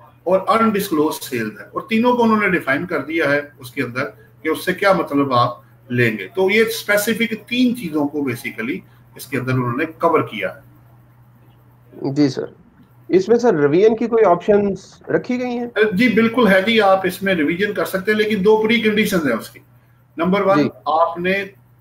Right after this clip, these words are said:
Speaker 1: अगर date board extend नहीं करता या presidential ordinance में extension नहीं आती है, तो अभी के लॉ के मुताबिक, आज की date के मुताबिक, आप तीस जून उन्नीस से पहले पहले revise कर सकते हैं, लेकिन एक प्री कंडीशन और साथ है कि आप downward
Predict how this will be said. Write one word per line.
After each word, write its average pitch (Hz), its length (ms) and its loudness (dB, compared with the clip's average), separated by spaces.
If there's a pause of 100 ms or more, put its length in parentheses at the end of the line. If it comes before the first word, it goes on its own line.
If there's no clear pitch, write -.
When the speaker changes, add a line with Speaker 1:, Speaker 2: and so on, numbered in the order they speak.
(180)
Speaker 1:
अगर 208 280 0
date 170 320 0
board 165 240 0
extend 143 400 -2
नहीं 180 140 -2
करता 139 400 -6
या 151 80 -2
presidential 135 580 -4
ordinance 127 440 -8
में 135 80 -6
extension 120 440 -14
नहीं 190 180 -4
आती 117 280 -4
है, 107 120 -6 (460)
तो 95 80 -6
अभी 202 340 2
के 226 160 4
लॉ 180 200 4
के 175 120 -2
मुताबिक, 127 540 -6
आज 175 300 2
की 196 80 -6
date 143 300 -2
के 123 80 -14
मुताबिक, 113 400 -12 (180)
आप 170 280 0
तीस 220 280 0
जून 214 340 2
उन्नीस 220 360 2
से 208 120 -4
पहले 208 260 2
पहले 190 260 2
revise 143 360 2
कर - 160 -6
सकते - 380 -12
हैं, 92 160 -16 (380)
लेकिन 196 380 0 (320)
एक 208 200 0
प्री 214 260 -4
कंडीशन 202 360 -4
और 190 200 2
साथ 156 360 -2
है 160 140 -4
कि 185 60 -4
आप 185 180 0
downward 220 640 2